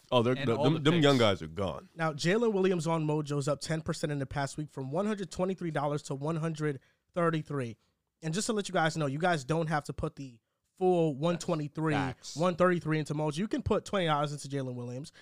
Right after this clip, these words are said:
Speaker 3: and just see the money grow. You don't have to buy the entire share. Other candidates that I was considering for investment of the week, James Wiseman. He's
Speaker 2: Yeah.
Speaker 3: up three percent.
Speaker 4: I like that.
Speaker 2: Been eating.
Speaker 3: The stats look good in Detroit, you know, but they're still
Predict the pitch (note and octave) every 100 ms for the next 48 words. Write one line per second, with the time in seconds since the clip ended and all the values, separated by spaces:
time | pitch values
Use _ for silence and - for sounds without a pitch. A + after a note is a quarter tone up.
0 | - - B3+ C#4 - A#3 A3+ G#3 F#3+ G3
1 | D#3 F#3 F#3+ F3+ E3+ D3+ C3 D#3+ D#3+ C#3+
2 | C3+ C#3 - D3 D3 C3 B2+ A#2+ B2 -
3 | _ _ - A3+ D4 - G#3+ G3+ E3+ C3+
4 | - - - _ - D3+ D#3 G#3 A3+ -
5 | D#3+ - D3 C#3 C#3+ D#3+ - D#3 C#3 -
6 | _ _ E3 D3 D#3 - D#3 C#3 B2+ D3
7 | - _ _ _ _ _ C3 E3+ G3+ E3
8 | E3+ G3 E3+ C3+ G#2+ - _ _ _ _
9 | - G#3+ A3+ A#3 A3+ F3 G3 - G3 -
10 | B2+ B2+ A2 D3 - B2 C3 C#3 E3+ -
11 | - E3+ G3 D3+ - - - _ _ D3+
12 | D3+ B2+ B2+ C#3+ C3 B2 A#2+ - C3+ A#2
13 | C#3+ C#3 B2 C3 D3 C#3+ - D3 C3 A#2+